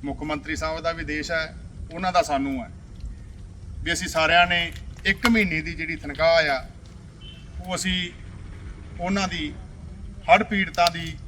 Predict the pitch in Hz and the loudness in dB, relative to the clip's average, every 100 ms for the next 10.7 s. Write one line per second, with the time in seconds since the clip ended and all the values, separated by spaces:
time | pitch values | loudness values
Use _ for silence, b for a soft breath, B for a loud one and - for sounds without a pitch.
0 | - - - 143 151 170 170 175 170 147 | -14 -14 -6 -2 4 4 4 -2 -2 -2
1 | 147 170 175 170 - - - - 160 160 | -4 -2 -2 -4 -12 -16 -14 -10 -4 0
2 | 160 180 160 143 160 151 160 160 151 160 | 0 0 0 0 -2 -2 -4 -4 -6 -6
3 | 156 147 185 190 180 180 165 165 151 143 | -6 -4 -4 -4 -4 0 2 2 -2 -4
4 | 160 175 170 165 160 170 160 - - - | -6 -6 -8 -6 -4 -4 -6 -12 -12 -10
5 | 139 143 135 156 156 151 185 190 160 180 | -6 -6 -6 -2 -2 0 0 2 2 2
6 | 185 175 160 165 156 156 143 156 156 147 | 0 2 0 0 0 -2 -2 -4 -2 -4
7 | - - - - - - - - - 196 | -6 -16 -14 -14 -16 -16 -16 -16 -12 -2
8 | 196 240 240 196 190 196 185 190 180 170 | 4 6 6 6 2 2 6 6 4 0
9 | 170 170 165 151 170 170 170 160 156 139 | 0 -2 0 0 -2 -6 -4 -2 0 0
10 | 139 139 139 143 135 135 123 | -4 -6 -6 -4 -2 -2 -4